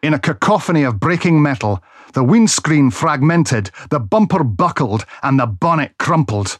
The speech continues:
in the split second before the Irish meat wagon behind her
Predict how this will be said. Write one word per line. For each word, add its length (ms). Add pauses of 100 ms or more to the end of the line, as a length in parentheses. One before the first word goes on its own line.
in 80
the 40
split 300
second 380
before 280
the 220
Irish 420
meat 240
wagon 520
behind 380
her 140